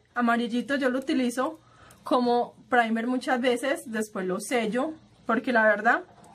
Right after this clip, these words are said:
no he aprendido cómo a jugar mucho <laughs> con estos correctores, pero bueno, voy a hacerle el swatchecito acá. Este sí es mucho más cremoso. Hay unos correctores que son súper cremositos, otros no tanto.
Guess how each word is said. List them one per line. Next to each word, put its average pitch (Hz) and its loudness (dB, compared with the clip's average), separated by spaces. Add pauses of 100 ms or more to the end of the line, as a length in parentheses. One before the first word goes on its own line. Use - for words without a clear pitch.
(340)
no 247 4
he 311 0
aprendido 262 0
cómo 269 2
a 240 4
jugar 214 -2
mucho 233 0
<laughs> 466 2
con 480 -4
estos 370 -8
correctores, 277 2 (400)
pero 226 2
bueno, 190 -2 (260)
voy 240 2
a 233 0
hacerle 262 -2
el 269 0
swatchecito 226 -4
acá. 226 0 (160)
Este 294 -2
sí 339 -8
es 247 -2
mucho 240 -4
más 254 0
cremoso. 247 0 (920)
Hay 262 2
unos 349 -2
correctores 262 2
que 349 -8
son 254 -2
súper 262 -2
cremositos, 254 0
otros 208 -2
no 196 -2
tanto. 277 0